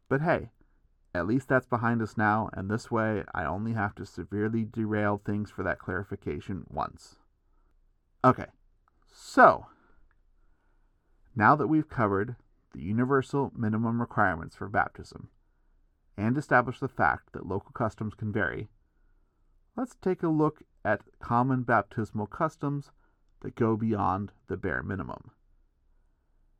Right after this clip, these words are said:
And here I want to offer another caveat, because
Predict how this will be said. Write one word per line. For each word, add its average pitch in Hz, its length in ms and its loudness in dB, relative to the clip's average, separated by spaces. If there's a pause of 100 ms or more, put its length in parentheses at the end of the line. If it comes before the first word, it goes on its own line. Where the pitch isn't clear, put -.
(180)
And 120 200 0
here 175 440 0
I 123 140 0
want 120 240 0
to - 100 -6
offer 104 540 0 (180)
another 95 320 -2
caveat, - 600 -2 (760)
because 101 400 -2